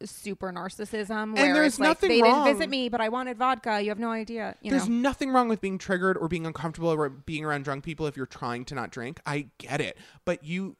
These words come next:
Speaker 2: continually have put yourself in the circumstances. In fact, it is your job. So I can't see how you're gonna get better. Like, if, if, if I was, like, uncomfortable, say I was recovering from an eating disorder or I was recovering from, um, depression, self-harm,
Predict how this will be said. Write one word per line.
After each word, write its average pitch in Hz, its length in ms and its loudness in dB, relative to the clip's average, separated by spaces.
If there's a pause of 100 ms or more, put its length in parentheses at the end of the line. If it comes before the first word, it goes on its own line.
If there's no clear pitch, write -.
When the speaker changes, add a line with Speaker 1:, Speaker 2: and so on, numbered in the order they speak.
(100)
Speaker 2:
continually 196 540 0
have 165 120 -2
put 185 120 -2
yourself 165 260 -2
in 160 60 -10
the 151 80 -6
circumstances. 165 480 -4
In 180 100 -8
fact, 226 260 -2
it 202 80 -2
is 185 160 0
your 135 120 -8
job. 160 520 -10 (300)
So 202 220 6
I 202 80 6
can't 220 320 -4
see 214 100 -2
how 196 140 2
you're 180 180 0
gonna 175 240 -2
get 156 460 -4 (560)
better. 143 640 0 (220)
Like, 185 260 4
if, 185 200 2 (140)
if, 196 260 2
if 185 140 -2
I 208 200 6
was, 226 140 0
like, 170 340 -2 (580)
uncomfortable, 165 960 0
say 175 240 -2
I 175 100 2
was 170 200 -2
recovering 151 420 -6
from 139 180 -6
an 139 140 -10
eating 208 240 -4
disorder 190 600 2
or 143 160 6
I 135 60 4
was 143 140 0
recovering 151 540 -6
from, 135 480 -6
um, 120 380 -8 (120)
depression, 202 560 -4
self-harm, 190 800 -2